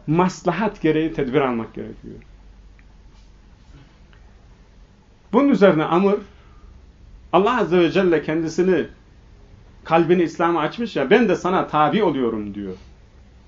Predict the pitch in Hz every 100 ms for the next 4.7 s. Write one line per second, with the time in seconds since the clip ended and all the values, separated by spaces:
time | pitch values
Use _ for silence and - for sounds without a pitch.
0 | - - - - - - - - - -
1 | - - 175 165 151 170 165 151 143 175
2 | 170 151 139 160 151 147 147 139 226 202
3 | 160 196 180 143 151 175 226 220 156 156
4 | 226 226 160 131 110 101 -